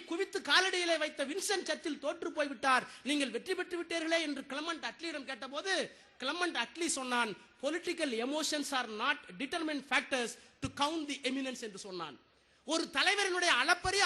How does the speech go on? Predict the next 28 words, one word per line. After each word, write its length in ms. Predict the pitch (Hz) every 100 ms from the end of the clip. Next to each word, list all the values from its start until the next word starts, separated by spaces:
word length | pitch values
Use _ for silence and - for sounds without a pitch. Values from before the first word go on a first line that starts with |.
| 277
ஆளுமையை 380 | 339 359 339 311 254 - - _ _ _ _ _ 190
நிர்வகிப்பதற்கு, 760 | 262 370 440 427 370 339 330
அளவிடுவதற்கு 720 | 294 277 403 381 339 320 294 285 233 - - -
தேர்தலோ 500 | 285 381 381 339 320
அல்லது 260 | 392 330 302
அரசியல் 520 | 247 349 - 359 302
தேர்தல் 380 | 277 330 330 254
முறையோ 280 | 269 302 311
ஒரு 160 | 285 233
காரணி 380 | 233 285 302 262
அல்ல. 200 | 247 233 214 - - 202 285
ஏதோ 180 | 330 392
நான் 180 | 381 320
வெற்றி 200 | 254 320
பெற்றிருக்கிறேன், 600 | 302 226 262 240 233 220 - - 214
ஆனால் 300 | 285 330 381
ஒரு 160 | 320 254
வின்ஸ்டன் 360 | 294 294 320
சர்ச்சில் 300 | 269 262 277
வின்ஸ்டன் 340 | 240 240 277 240
சர்ச்சில் 320 | 233 - 233
தான் 160 | 220 208 - - -
என்று 260 | 254 302
கிளமெண்ட் 400 | 339 240 240 233 202
சொன்னான். 340 | 196 180 143 - _ -
நான் 160 | 208 226
இப்போதும் 380 | 233 320 330 311
சொல்லுகிறேன், 440 | 285 254 226 214